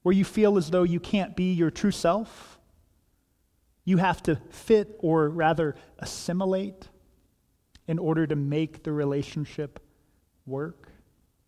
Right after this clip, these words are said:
because terms and conditions apply.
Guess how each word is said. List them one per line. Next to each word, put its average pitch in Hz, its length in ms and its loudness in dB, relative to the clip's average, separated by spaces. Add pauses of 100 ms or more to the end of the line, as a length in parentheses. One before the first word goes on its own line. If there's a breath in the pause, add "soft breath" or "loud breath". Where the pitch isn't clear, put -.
(340)
because 170 840 -2
terms 143 380 -6
and 165 100 -6
conditions 180 1000 -4 (1400)
apply. 131 420 -12